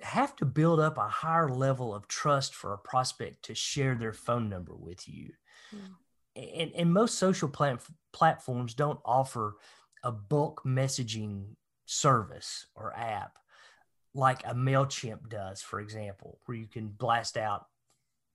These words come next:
Speaker 1: ten thousand emails at once. Plus, you have to become creative in how you use email. Uh, for example,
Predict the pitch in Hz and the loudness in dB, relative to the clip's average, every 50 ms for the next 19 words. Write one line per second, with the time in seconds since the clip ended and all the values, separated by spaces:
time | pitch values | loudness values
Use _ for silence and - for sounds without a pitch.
0 | _ _ _ _ _ _ _ _ _ - - 131 120 107 127 120 117 117 104 104 | _ _ _ _ _ _ _ _ _ -4 -2 0 0 4 4 6 6 6 4 2
1 | 110 107 110 113 110 104 98 98 98 95 98 90 - - 95 98 92 80 - - | -2 -2 -2 -2 -2 -2 -2 -2 -4 -4 -8 -10 -10 -10 -8 -8 -8 -10 -14 -16
2 | - - - - _ _ _ _ _ _ _ _ _ _ _ _ _ _ _ _ | -16 -16 -16 -16 _ _ _ _ _ _ _ _ _ _ _ _ _ _ _ _
3 | _ _ _ _ _ _ _ _ _ _ - - - - - - - - _ _ | _ _ _ _ _ _ _ _ _ _ -20 -20 -20 -20 -20 -20 -20 -20 _ _
4 | _ _ _ _ _ _ _ _ _ - - 254 269 277 - - - 175 165 202 | _ _ _ _ _ _ _ _ _ 2 6 8 8 8 6 4 2 2 2 2
5 | 214 - 233 180 165 - - 165 170 165 160 151 139 - - _ _ _ _ _ | 0 0 0 0 0 2 4 6 6 6 6 6 2 0 -8 _ _ _ _ _
6 | - - 160 156 156 160 180 190 165 147 127 127 127 110 - 139 147 147 139 123 | 0 4 6 6 8 8 8 6 6 4 2 0 -2 -4 -2 0 2 2 2 0
7 | 127 127 120 120 131 143 143 135 - 113 101 104 95 82 87 80 - - - - | -2 -4 -4 -2 0 0 0 0 -2 -6 -8 -10 -10 -12 -12 -14 -14 -14 -16 -16
8 | - - _ _ _ _ _ _ _ _ _ _ _ _ _ _ _ _ - 196 | -20 -20 _ _ _ _ _ _ _ _ _ _ _ _ _ _ _ _ -10 -8
9 | 175 139 - 190 180 156 139 170 165 160 147 139 113 98 98 98 | -8 -2 0 2 2 4 4 4 4 4 2 2 -2 -6 -6 -8